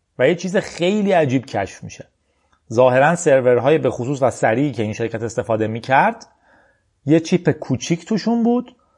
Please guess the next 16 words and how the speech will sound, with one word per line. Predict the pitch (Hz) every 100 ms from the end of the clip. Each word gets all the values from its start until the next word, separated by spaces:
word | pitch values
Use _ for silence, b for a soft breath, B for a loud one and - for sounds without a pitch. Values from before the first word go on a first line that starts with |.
| _ _ -
که | 139
توی | 117 156
طراحی | 151 113 110 101 107
اصلی | 101 - 113
نبود. | 117 107 90 85 - _ _ _ _ _ _ _ _ _ _ _ _ _
برای | - 175
اینکه | 254 269
بتونن | 240 247 240
چک | - 240
کنن | 220 220
واقعاً | 214 175 190 185
اینجوری | 196 185 170
یا | 196 185
نه، | 180 190
این | 180
سرورهای | - - - 151 139 131 135 160 165 165 165